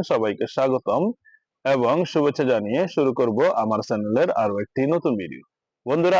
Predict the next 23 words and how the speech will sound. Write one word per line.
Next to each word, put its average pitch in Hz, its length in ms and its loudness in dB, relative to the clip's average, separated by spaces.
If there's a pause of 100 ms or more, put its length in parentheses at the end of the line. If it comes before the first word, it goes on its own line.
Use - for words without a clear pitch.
আপনারা 123 320 0
যারা 113 260 2 (920)
আরবি 123 280 0
ভাষায় 123 300 -2
কথা 131 220 0
বলা 160 180 2
শিখতে 151 300 -4
চান, 123 260 -2
আমাদের 110 340 0
চ্যানেলটি 127 460 -2
সাবস্ক্রাইব 127 400 -2
করে 131 160 -2
পাশে 131 300 -4
থাকবেন। 120 300 -2 (480)
আমাদের 127 300 0
ভিডিওগুলো 143 500 2
আপনাকে 127 320 0
খুবই 127 260 -2
সাহায্য 117 380 0
করবে 151 300 0
আরবি 113 260 2
ভাষা 110 240 -8
শিখতে। - 280 -16